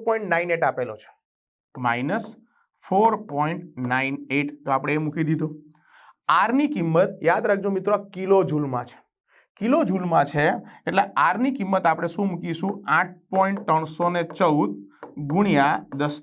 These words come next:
ની માઇનસ ત્રણ ઘાત. બરાબર છે? આઠ પોઇન્ટ ત્રણસો ચૌદ જૂલમાં છે,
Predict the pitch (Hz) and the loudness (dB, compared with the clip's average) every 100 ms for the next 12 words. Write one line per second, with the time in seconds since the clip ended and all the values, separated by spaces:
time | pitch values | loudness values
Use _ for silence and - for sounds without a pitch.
0 | 196 202 170 156 139 151 - 143 135 117 | 0 2 2 2 0 -2 0 2 2 -2
1 | 107 - _ _ 147 180 208 202 - 139 | -12 -16 _ _ 2 4 2 0 -2 -2
2 | 139 175 165 160 175 170 175 151 202 240 | -2 -2 0 -2 -2 -2 -2 2 2 4
3 | 214 190 | 2 0